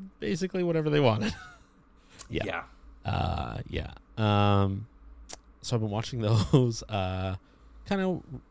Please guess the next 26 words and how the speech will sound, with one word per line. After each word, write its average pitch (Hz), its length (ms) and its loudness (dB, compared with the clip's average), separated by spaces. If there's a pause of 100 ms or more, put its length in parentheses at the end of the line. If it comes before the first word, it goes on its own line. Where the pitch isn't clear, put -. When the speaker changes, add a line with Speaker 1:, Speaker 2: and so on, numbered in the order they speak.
(380)
Speaker 1:
weekly 101 360 0
watching, 98 840 -2 (220)
uh, 95 460 -2 (1900)
Yellow 113 200 0
Jackets 110 440 -2
season 98 640 -8 (220)
two. 110 440 -2 (640)
Speaker 2:
Yeah, 101 220 -2
we 107 180 -8
haven't 110 240 -4
watched 98 320 -6
any 95 220 -12
of 87 100 -14
that 87 180 -12
season. 87 440 -16
We 95 80 -12
need 95 200 -12
to 107 60 -16
get 92 200 -16
back - 180 -14
on 76 180 -14
it. 80 140 -14 (400)
Speaker 1:
It's - 500 -4 (680)
good. 151 400 0
I 107 260 0 (260)
wa-, 87 220 -6